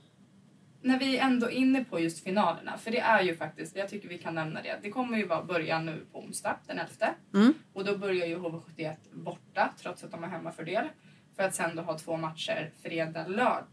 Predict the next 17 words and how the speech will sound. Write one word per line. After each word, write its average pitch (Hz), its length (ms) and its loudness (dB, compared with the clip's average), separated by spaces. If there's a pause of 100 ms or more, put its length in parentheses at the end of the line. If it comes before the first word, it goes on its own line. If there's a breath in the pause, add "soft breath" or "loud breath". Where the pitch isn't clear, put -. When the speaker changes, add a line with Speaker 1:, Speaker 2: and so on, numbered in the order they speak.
(120)
Speaker 1:
fredag, 202 220 0
söndag 220 380 0
blir - 100 -12
det. - 100 -8 (160)
För 185 100 -6
varannan 196 300 4 (100)
Speaker 2:
Ja, 208 40 12
Speaker 1:
dag 220 100 12
Speaker 2:
exakt. - 460 10
Speaker 1:
är 170 140 -2
det 165 60 6
Speaker 2:
Har 220 100 12
de 208 160 12
Speaker 1:
liksom 202 120 6
Speaker 2:
två 208 140 12
hemmamatcher 185 440 6
sen? - 140 2